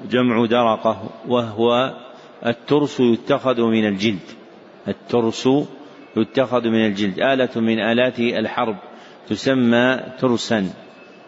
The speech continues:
ويكون تارة من حديد وتارة من جلد، فالذي يكون من جلد يسمي، يسمى درقة ويجمع درقا. نعم.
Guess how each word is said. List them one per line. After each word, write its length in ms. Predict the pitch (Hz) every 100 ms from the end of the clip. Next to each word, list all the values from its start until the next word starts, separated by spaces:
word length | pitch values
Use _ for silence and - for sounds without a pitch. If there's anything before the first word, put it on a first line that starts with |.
| - - 117
ويكون 460 | 123 123 143 127
تارة 400 | 123 135 127 123
من 220 | 117 113
حديد 440 | 104 117 139 156 139
وتارة 720 | 127 123 143 135 135 135 135 - - - - 110
من 200 | 123 117
جلد، 500 | 123 113 98 98 90
فالذي 560 | 123 127 120 117 117 - -
يكون 400 | 113 - 143 131
من 140 | 117
جلد 280 | 110 131 135
يسمي، 760 | 156 147 117 104 127 127 117 123
يسمى 560 | 120 110 127 120 120 127 123 - - -
درقة 680 | 110 117 110 117 117 113 107
ويجمع 580 | 107 117 113 110 120 120 - 110
درقا. 540 | 110 107 - 110 98 - -
نعم. 240 | 104 101